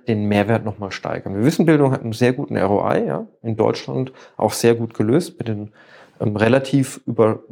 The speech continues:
günstigen Kosten, die wir für das Hochschulsystem haben, für viele Absolventen. Aber wir können es nochmal steigern.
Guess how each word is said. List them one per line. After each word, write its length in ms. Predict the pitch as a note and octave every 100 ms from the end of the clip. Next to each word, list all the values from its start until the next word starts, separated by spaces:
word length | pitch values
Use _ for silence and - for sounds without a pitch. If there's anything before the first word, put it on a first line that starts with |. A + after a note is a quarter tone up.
| - -
günstigen 480 | - D3 D#3 - G#2+
Kosten, 560 | - C3 D#3 - - E3+
die 140 | B2
wir 200 | A2+ - -
für 200 | - G#2+
das 160 | G#2+
Hochschulsystem 640 | B2 A2+ B2+ G#2+ - A#2 B2+
haben, 120 | B2
für 80 | A2+
viele 240 | - G#2
Absolventen. 680 | - - G#2 G2+ - E3 D#3+ - - - _ _
Aber 220 | - G2+ G#2+
wir 80 |
können 180 | G#2+ A#2
es 100 | A2+
nochmal 240 | A2+ G#2 F#2
steigern. 440 | - - - -